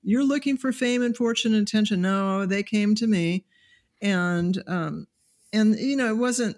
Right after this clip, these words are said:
like, a lot of money, but it helped with seminary. So, so that was good. But what I did was I prayed about it with some mature Christian friends. And, and, um,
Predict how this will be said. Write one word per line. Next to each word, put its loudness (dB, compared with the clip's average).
like, -2
a -2
lot -2
of -2
money, 2
but 0
it -8
helped -6
with -8
seminary. -4
So, -2
so -4
that 0
was -2
good. 0
But -2
what 0
I 0
did -2
was 0
I 0
prayed -2
about -2
it -2
with -2
some 0
mature 0
Christian -2
friends. -2
And, -2
and, 0
um, -6